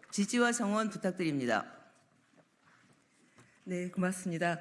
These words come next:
Speaker 2: 다음 발언은 한국가사노동자협회 김희숙 이사님께 부탁드리겠습니다.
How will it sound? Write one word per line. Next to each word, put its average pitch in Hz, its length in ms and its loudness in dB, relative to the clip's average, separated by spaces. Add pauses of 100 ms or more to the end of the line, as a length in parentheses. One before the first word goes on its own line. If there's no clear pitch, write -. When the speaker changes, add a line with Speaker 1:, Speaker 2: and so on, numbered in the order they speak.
(360)
Speaker 2:
다음 254 300 6
발언은 233 560 6
한국가사노동자협회 220 1400 4
김희숙 233 580 2
이사님께 165 580 -6
부탁드리겠습니다. 139 1000 -10